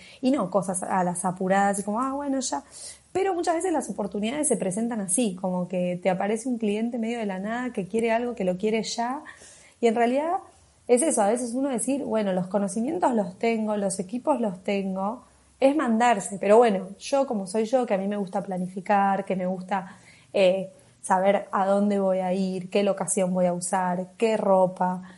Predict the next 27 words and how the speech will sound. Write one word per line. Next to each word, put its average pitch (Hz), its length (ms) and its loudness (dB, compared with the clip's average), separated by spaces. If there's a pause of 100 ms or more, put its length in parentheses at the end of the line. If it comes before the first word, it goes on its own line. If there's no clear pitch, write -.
(220)
eh, 185 460 0
como 185 240 0
darle 208 320 0
una 196 120 -2
estética 185 840 0
a, 180 500 -4
a 180 140 -2
lo 185 140 0
que 185 80 -4
voy 185 160 2
a 185 80 -2
hacer. 202 480 -2 (880)
Entonces 247 280 4
es 254 80 -2
como 240 160 0
que 185 60 -2
me 185 80 -2
gusta 220 440 -2 (300)
planear 196 560 0 (200)
las 196 180 -2
sesiones, 196 680 0
y 202 120 0
en 202 80 0
este 233 180 -2
caso 226 220 -2
era 277 140 0
como 240 380 -2